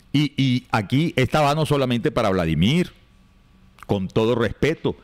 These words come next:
que aquí hay mucha gente en mi comunidad digital a la que le incomoda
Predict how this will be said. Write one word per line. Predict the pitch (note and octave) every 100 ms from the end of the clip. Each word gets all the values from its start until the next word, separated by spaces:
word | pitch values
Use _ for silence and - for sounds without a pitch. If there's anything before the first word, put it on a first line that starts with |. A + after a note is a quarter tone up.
| - - -
que | -
aquí | F#2 F2+
hay | A#2+
mucha | C#3+ E3
gente | C#3 C#3+ C#3 F#3+ - -
en | A2 G2+
mi | G2
comunidad | - G2+ F#2 F2+
digital | A#2+ C#3 F#2+ A2 A#2+ F3 - - _ - - - - - - -
a | A2+
la | A2+
que | A2 A#2+
le |
incomoda | A#2+ A#2+ B2+ A#2 F#3 G3 C3+ G3